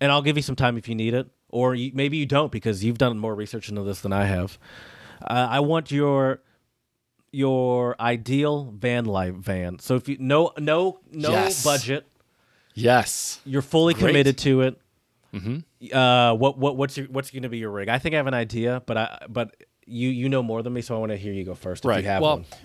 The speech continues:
Speaker 2: well, here I wanna, I wanna give you, uh, two things, because I think this will be helpful for listeners out there who, who can't afford their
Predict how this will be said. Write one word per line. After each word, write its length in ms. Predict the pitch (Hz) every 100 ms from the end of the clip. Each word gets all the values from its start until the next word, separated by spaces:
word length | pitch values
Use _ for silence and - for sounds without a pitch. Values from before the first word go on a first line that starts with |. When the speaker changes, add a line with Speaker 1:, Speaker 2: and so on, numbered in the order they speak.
| -
Speaker 2:
well, 100 | 151
here 200 | 190 143
I 120 | 147
wanna, 280 | 196 226 208
I 60 | 170
wanna 180 | 180 208
give 160 | 190
you, 240 | 165 156 151 -
uh, 220 | 131 117
two 220 | - 220
things, 480 | 208 120 67 - - - _ _ _ _
because 260 | 117 143 127
I 80 | 123
think 200 | 170 151
this 140 | 139
will 80 | 151
be 80 | 127
helpful 340 | 139 131 135
for 160 | - 117
listeners 420 | 127 - 131 107
out 180 | 113 -
there 160 | 110
who, 260 | 95 117 101 _ _ _
who 140 | 117
can't 380 | - 196 196 -
afford 460 | 127 - 139 127 120
their 240 | 113 107